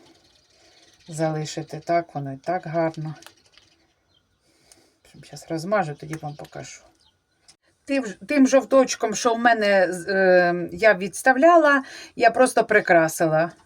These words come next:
Отак от. І ось так у нас вийшло. Ось такі слої.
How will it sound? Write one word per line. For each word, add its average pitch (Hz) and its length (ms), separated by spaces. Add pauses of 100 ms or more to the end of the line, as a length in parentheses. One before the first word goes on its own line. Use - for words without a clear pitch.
(320)
Отак 160 400
от. - 260 (400)
І 320 120
ось 247 200
так 233 220
у 196 40
нас 180 280
вийшло. 156 480 (1500)
Ось 208 180
такі 175 380 (280)
слої. 320 560